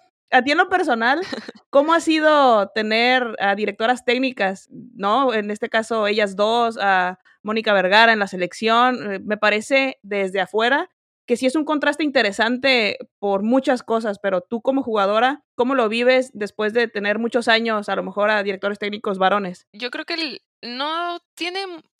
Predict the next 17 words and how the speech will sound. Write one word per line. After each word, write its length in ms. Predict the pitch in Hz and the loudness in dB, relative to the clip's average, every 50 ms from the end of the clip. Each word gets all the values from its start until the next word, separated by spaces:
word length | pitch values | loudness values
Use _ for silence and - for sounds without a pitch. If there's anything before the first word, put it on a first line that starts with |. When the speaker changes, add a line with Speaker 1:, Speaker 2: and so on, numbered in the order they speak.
| _ _ | _ _
Speaker 2:
tanto 500 | - 220 220 233 247 247 - - 285 294 | -4 -4 -4 -6 -10 -12 -10 -8 -10 -8
que 180 | - - - 202 | -8 -8 -8 -6
ver 260 | 190 190 190 208 - _ | -6 -6 -8 -10 -14 _
con 240 | - 220 214 202 190 | -12 -12 -10 -8 -10
el 140 | 175 180 | -10 -10
género, 560 | 180 - - - 202 190 185 185 190 214 240 240 | -12 -14 -12 -10 -10 -10 -10 -10 -8 -8 -8 -8
diría 340 | 196 170 160 175 165 170 | -8 -8 -8 -8 -8 -8
yo, 280 | 175 170 175 175 202 240 | -8 -8 -8 -8 -8 -10
sino 320 | - - 214 190 180 175 | -12 -14 -14 -14 -14 -14
con 160 | - - 175 180 | -14 -14 -12 -12
las 180 | 170 175 - | -12 -12 -12
experiencias 760 | 185 180 - - - 170 170 175 175 180 - - 226 214 208 | -14 -14 -14 -10 -10 -10 -8 -8 -10 -10 -8 -8 -8 -8 -8
vividas, 580 | 185 170 170 165 175 175 180 160 160 175 170 175 | -10 -12 -12 -10 -10 -8 -6 -6 -6 -8 -10 -14
¿no? 200 | 165 170 202 233 | -14 -14 -14 -14
Que 180 | _ - 196 180 | _ -10 -10 -10
un 160 | 185 185 190 | -10 -10 -14
futbolista 960 | - - 226 233 208 208 185 185 180 185 185 - _ - 214 214 208 202 202 | -16 -14 -16 -14 -10 -10 -8 -8 -8 -10 -12 -12 _ -4 -4 -4 -4 -6 -8